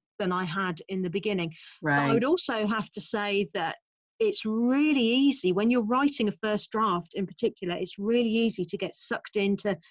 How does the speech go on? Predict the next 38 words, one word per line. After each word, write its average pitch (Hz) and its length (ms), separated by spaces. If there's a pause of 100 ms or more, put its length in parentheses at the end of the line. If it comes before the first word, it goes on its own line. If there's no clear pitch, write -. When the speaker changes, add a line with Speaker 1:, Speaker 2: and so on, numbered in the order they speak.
(200)
Speaker 1:
sitting 226 440
there 185 320
for - 80 (100)
hours 202 420
on 190 160
end 185 340
and 196 260
not 214 180 (180)
factoring 175 640
in 180 220
those 175 340 (340)
proper 208 240
breaks. 180 500
And 196 100
you 202 80
have 202 180
to 214 100
kind 202 240
of 185 80
be 196 100
quite 196 260
strict - 440
about 180 260
that 180 180
and 190 120
careful 196 400
about 175 260
that, 165 160 (300)
that 196 80
you 208 100
don't 202 180
become 202 300
so 208 300
immersed 196 680
in 185 120
what 196 140
you're 180 100
doing 170 500